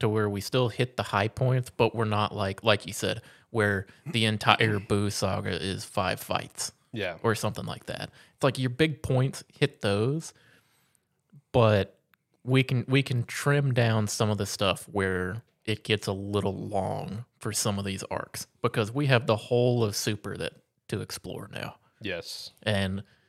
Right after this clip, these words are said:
Speaker 1: the
Speaker 2: Man, imagine the Tournament of Power in this game.
Speaker 1: Yeah, that's the thing. It's like,
Speaker 2: <laughs> Oh, man.
Speaker 1: it's like,
Speaker 2: So
Speaker 1: I'll
Speaker 2: many characters.
Speaker 1: It's like, yeah, cut, cut down the,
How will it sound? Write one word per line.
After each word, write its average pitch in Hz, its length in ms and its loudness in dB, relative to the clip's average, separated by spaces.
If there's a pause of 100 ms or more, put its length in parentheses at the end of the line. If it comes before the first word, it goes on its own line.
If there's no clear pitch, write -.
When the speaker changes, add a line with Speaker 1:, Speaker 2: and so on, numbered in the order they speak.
(200)
Speaker 1:
the 95 420 0
Speaker 2:
Man, 104 220 0
imagine 98 440 -2
the 92 60 -6
Tournament 92 380 -6
of 85 60 -10
Power 82 320 -8
in 82 80 -12
this 87 160 -14
game. 92 280 -8
Speaker 1:
Yeah, 107 320 0
that's 107 200 0
the 107 140 4
thing. 110 200 6
It's 123 140 4
like, 131 240 2
Speaker 2:
<laughs> - 40 -6
Oh, 110 380 2
man. 98 500 -6 (420)
Speaker 1:
it's 123 180 4
like, 110 180 6
Speaker 2:
So 127 140 8
Speaker 1:
I'll 135 100 12
Speaker 2:
many 131 160 6
characters. 104 720 -4
Speaker 1:
It's 123 200 2
like, 110 240 2 (100)
yeah, 139 160 4
cut, - 340 -2 (180)
cut - 300 0
down 165 400 2 (300)
the, 107 400 2